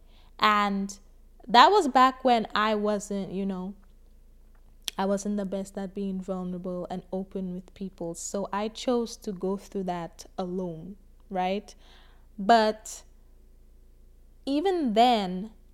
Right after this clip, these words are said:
after I pulled myself out of that hole, I felt kind of bad because I was like, "I hope it didn't look like I wasn't able to celebrate her or her birthday didn't mean anything to me," because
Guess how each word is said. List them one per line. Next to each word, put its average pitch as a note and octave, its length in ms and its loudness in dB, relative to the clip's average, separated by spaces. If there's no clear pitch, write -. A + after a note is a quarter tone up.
after C4+ 420 4
I D4 360 2
pulled B3 260 0
myself G#3 540 -4
out F#3 260 -6
of F3+ 200 -8
that G3 240 -4
hole, F3+ 680 -2
I B3+ 100 6
felt G4+ 360 4
kind F4+ 260 0
of G3+ 180 -6
bad A#3 300 4
because A#3 380 -2
I A3+ 120 0
was A3+ 200 -4
like, A3+ 300 -2
"I A3+ 160 0
hope A3+ 560 -2
it C4 200 -2
didn't A3+ 440 0
look A3 260 -6
like G3+ 500 -6
I G#3+ 240 2
wasn't G#3 560 -6
able G3 640 -4
to A3 160 -8
celebrate G3+ 840 -4
her G3 240 -6
or F#3+ 320 -4
her F#3+ 160 -6
birthday G3 480 -6
didn't F#3 360 -6
mean F#3+ 180 -4
anything F3+ 480 -10
to - 120 -16
me," E3+ 160 -10
because F3 480 -10